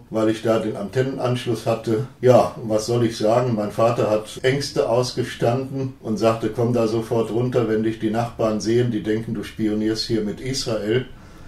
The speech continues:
Äh, spricht natürlich schon Bände über, äh, die Politik von Syrien, aber da wollen wir jetzt nicht drauf eingehen. Es war also, wie gesagt, sehr schwierig, in dem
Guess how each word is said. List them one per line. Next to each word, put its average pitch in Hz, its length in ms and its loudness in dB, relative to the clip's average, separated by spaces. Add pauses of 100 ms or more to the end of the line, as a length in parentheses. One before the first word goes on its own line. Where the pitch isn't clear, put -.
(340)
Äh, 117 280 4
spricht - 400 0
natürlich 139 580 2
schon 113 240 2
Bände 143 320 2
über, 113 840 0
äh, - 20 0 (320)
die 120 80 0
Politik 117 580 2 (300)
von 113 240 0
Syrien, 120 720 0 (180)
aber 110 220 -2
da 107 160 0
wollen 120 180 2
wir 117 100 4
jetzt 107 220 0
nicht 117 240 -4
drauf 101 220 -2
eingehen. 117 480 -2
Es 107 180 -8
war 123 160 6
also, 110 240 0
wie 107 100 0
gesagt, 104 380 -2
sehr 98 160 -4
schwierig, 120 720 -6
in 113 200 0
dem 110 260 2